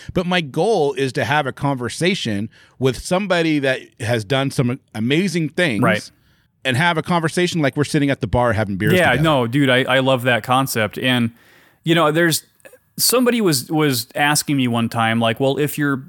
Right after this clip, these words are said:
Speaker 2: show is unscripted and you have people on your show, how do you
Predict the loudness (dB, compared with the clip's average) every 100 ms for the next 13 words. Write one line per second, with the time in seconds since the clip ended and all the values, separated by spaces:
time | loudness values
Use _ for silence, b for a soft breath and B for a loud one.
0 | -6 -2 0 2 0 -2 0 0 0 -2
1 | -2 -4 -2 -4 -2 -2 -2 0 0 -2
2 | -6 -4 0 0 0 -4 -4 0 2 2
3 | 0 -4 b b b b b _ _ -2
4 | 0 0 0 0